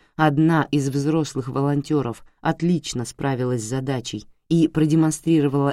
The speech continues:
именно тот стиль изложения, который был нужен Нарисе, Дебра фотографировала ее и записывала все сказанное, в надежде использовать и то, и другое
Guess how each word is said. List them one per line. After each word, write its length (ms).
именно 460
тот 320
стиль 340
изложения, 640
который 300
был 180
нужен 460
Нарисе, 480
Дебра 420
фотографировала 840
ее 340
и 220
записывала 600
все 180
сказанное, 580
в 80
надежде 520
использовать 720
и 40
то, 160
и 40
другое 580